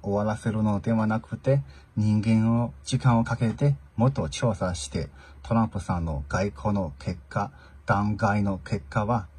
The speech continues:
変わるはずですと。二千十九年、香港でデモが起きました。トランプさんは最初から、えー、聞いたのは六月十二日です。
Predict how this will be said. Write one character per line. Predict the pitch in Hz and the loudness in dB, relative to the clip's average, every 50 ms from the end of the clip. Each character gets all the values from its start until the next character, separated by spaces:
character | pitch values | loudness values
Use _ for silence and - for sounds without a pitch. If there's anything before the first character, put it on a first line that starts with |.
| - - | -12 -8
変 | 87 85 | -6 -6
わ | 80 | -4
る | 80 | -6
は | 76 - - 80 73 | -6 -6 -6 -8 -6
ず | 69 76 71 | -6 -6 -6
で | 76 76 | -6 -8
す | - - 78 73 | -8 -8 -8 -8
と。 | 69 - - - - - - - - - - - - - - - - - - - - - - | -8 -10 -12 -14 -16 -16 -20 -20 -20 -20 -20 -20 -20 -20 -20 -20 -20 -20 -20 -20 -8 -2 2
二 | 120 120 | 2 4
千 | - 131 123 | 6 6 6
十 | 127 - 131 123 117 | 6 4 2 2 0
九 | - - - 127 104 | 0 0 0 2 2
年、 | 90 78 71 69 - - - _ - | 2 0 -4 -6 -8 -12 -20 _ -8
香 | - - 165 147 135 | 0 4 6 6 6
港 | - - 90 80 76 | 4 2 -4 -2 -2
で | 90 87 85 - - - - | -2 -4 -4 -6 -10 -6 0
デ | 117 117 | 2 4
モ | 120 110 92 | 4 4 2
が | 85 107 104 113 135 87 80 | 0 -2 -4 -4 -6 -8 -8
起 | - - | -6 -4
き | 90 | -4
ま | 80 76 71 | -4 -4 -6
し | 71 - | -8 -8
た。 | - 76 69 - - - - - - - - - - - | -8 -8 -10 -10 -12 -18 -20 -20 -20 -20 -20 -20 -20 -6
ト | - - 156 | 0 2 4
ラ | 170 | 4
ン | 151 | 4
プ | 151 147 | 2 2
さ | 139 - 123 | 4 4 4
ん | 117 117 | 4 6
は | 143 143 120 - - - | 6 4 4 2 -4 -16
最 | - - - 98 90 | -12 -6 -4 -4 -4
初 | 90 - 98 | -2 -4 -6
か | 90 - - 113 | -6 -2 -2 0
ら、 | 117 110 - - - - | 0 -2 -2 -6 -14 -12
え | 80 78 | -10 -10
ー、 | 76 71 | -10 -8
聞 | - - 104 | -4 -4 -4
い | 90 | -2
た | - 78 76 | -4 -6 -6
の | 82 85 85 | -4 -4 -2
は | 101 110 123 - - - - - - - | -2 -2 -4 -6 -10 -18 -20 -16 -8 -4
六 | 110 110 - 123 | -4 -2 0 0
月 | 104 87 - - - 78 71 | -2 -2 -4 -8 -8 -8 -6
十 | - 92 90 | -4 -2 0
二 | 90 90 90 | 0 0 0
日 | 87 80 73 - - | 0 -2 -4 -6 -8
で | 69 71 | -8 -8
す。 | 69 - - | -8 -8 -10